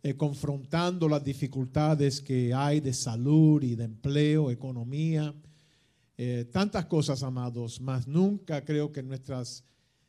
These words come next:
imaginaciones más exageradas hubiéramos pensado que estamos viviendo en tiempos como este. Eh, aún la naturaleza, amados, está tomando reacción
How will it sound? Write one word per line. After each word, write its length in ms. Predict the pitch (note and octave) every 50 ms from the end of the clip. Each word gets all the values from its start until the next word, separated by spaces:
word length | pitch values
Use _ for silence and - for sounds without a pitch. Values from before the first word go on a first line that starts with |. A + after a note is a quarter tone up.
| _ _ _ B2+
imaginaciones 880 | B2 B2+ C3+ B2+ B2 C3 C3 C3 B2+ B2 - D#3 D3+ D#3 D#3+ D#3 C#3+ C3
más 280 | D3 D3 D3+ D3+ -
exageradas 880 | D3 C#3 - - C#3+ C3 C3+ C3 C#3 D#3 D3+ C#3 C3 B2 A#2 - - - _ _ _ _ _ _ _ _ _ _ _ _ _ _ _ _
hubiéramos 480 | - D3+ C3+ C#3 D3 D3+ D#3 D#3 D3+ -
pensado 560 | - D#3 C#3 C#3 - - D3+ D3+ C#3+ C#3+ C#3+
que 60 | C#3
estamos 320 | B2+ - C#3+ C#3+ C#3+ C#3+
viviendo 480 | C3+ C3+ B2+ B2+ C#3 C#3+ C#3+ C#3+ C#3 C3+
en 100 | B2+ B2
tiempos 460 | - - C3+ C#3 C3+ C#3+ C#3+ C3 B2
como 320 | - - B2 A#2 A#2 A#2 A2+
este. 340 | A2 - - - A2+ A#2 - _ _ _ _ _ _ _ _ _ _ _ _ _
Eh, 180 | - A2 A2+ B2
aún 360 | C3+ C3+ B2+ C#3+ D#3 E3 E3 D#3+
la 100 | D#3 D#3
naturaleza, 720 | D#3 D3+ D3+ D3+ C#3+ C3+ C3 C3 C#3+ D#3 D#3 D3+ - D3
amados, 680 | C3 C3 C3+ C#3 C#3+ C#3+ C#3+ C3+ C3+ C3 B2+ A#2 - A#2+
está 340 | A2+ A#2+ - C3+ C3+ C#3
tomando 460 | C3 C3 C3 C3 C3+ C#3 C#3 C#3 C#3 A#2+
reacción 1000 | A2 C#3+ C#3+ C#3 B2 C3+ - - - - F3 F3+ F3 F3 D#3+ C#3 A#2 G#2+ G#2